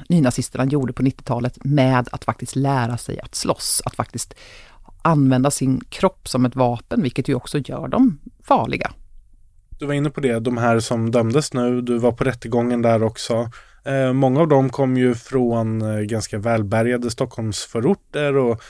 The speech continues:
Speaker 2: levde ganska vanliga liv under ordnade former. Vad, vad tänker du om det?
Speaker 1: Ja, jag tänker att det var de ju och det är de ju. Men det man ser av aktivklubbsmedlemmar, av de man har kunnat kartlägga, många går ju som, som sagt då under radarn,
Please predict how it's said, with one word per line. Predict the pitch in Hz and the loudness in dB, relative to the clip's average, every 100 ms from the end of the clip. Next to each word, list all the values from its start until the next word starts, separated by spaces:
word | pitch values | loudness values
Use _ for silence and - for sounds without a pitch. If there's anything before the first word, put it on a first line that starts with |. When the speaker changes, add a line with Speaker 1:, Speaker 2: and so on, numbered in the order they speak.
| - - | -20 -12
Speaker 2:
levde | 127 117 113 | -4 -2 -2
ganska | 113 110 | -2 0
vanliga | 113 107 104 | 2 2 2
liv | 117 170 180 | 4 4 4
under | 165 160 | 2 2
ordnade | 165 156 156 147 143 | 2 2 2 0 -2
former. | - 156 143 139 139 135 - - - | 2 2 4 2 0 -2 -10 -20 -6
Vad, | 151 | -4
vad | 143 156 | -2 -4
tänker | 165 156 143 | -4 -6 -4
du | 160 156 143 - | -2 -2 -4 -8
om | 135 | -6
det? | 143 131 87 - - - - - - - | -4 -4 -6 -18 -20 -20 -20 -20 -20 -8
Speaker 1:
Ja, | 147 175 190 240 - | 0 4 4 4 2
jag | 190 | -2
tänker | - 185 156 - 170 | 0 0 0 -2 -2
att | 165 147 - - - - - - | -2 -6 -10 -12 -10 -14 -12 2
det | - | 4
var | 202 135 120 | 6 4 2
de | 139 151 | 0 -2
ju | 185 | 0
och | 165 | -2
det | 156 | 0
är | 131 123 | 0 0
de | 127 | 2
ju. | 135 190 - - - | 2 2 -4 -20 -16
Men | - 165 | -2 2
det | 165 | 4
man | 175 | 4
ser | 165 - 233 226 196 170 - | 2 0 0 0 0 -2 -8
av | - 156 139 | -2 -2 -2
aktivklubbsmedlemmar, | - - 170 135 - 123 - 143 127 120 123 120 120 127 | -8 -4 -2 -2 -2 -2 0 2 2 2 0 0 4 4
av | 131 127 | 4 2
de | 127 120 | 0 2
man | 117 | 2
har | 117 196 | 2 2
kunnat | 196 151 123 | 2 2 0
kartlägga, | 123 120 - - | 0 -2 -2 -2
många | 127 127 151 | 0 2 0
går | 127 | 0
ju | 139 | 0
som, | - 135 - | -2 -10 -12
som | - 147 | -6 -4
sagt | - - | -4 -6
då | - | -2
under | 123 123 | 0 2
radarn, | 127 113 117 120 | 2 2 0 -2